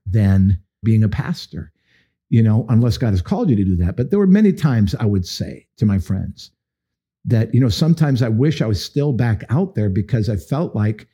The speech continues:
I was doing more to expand the kingdom out there among the lost than I was within the church. Of course, that's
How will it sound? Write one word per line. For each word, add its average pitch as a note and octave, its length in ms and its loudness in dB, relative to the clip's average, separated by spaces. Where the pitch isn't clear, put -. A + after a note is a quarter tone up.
I - 20 0
was A2 120 4
doing B2 320 4
more B2+ 560 2
to - 140 -4
expand A2+ 480 -2
the G#2 60 0
kingdom A2 760 0
out B2 220 -2
there A#2+ 140 2
among A#2 260 4
the G#2+ 80 4
lost G#2 560 -2
than G2+ 160 2
I G2+ 60 2
was F#2+ 380 0
within F#2+ 260 2
the F#2 100 2
church. - 560 -10
Of - 60 -20
course, C#3+ 220 0
that's - 580 -4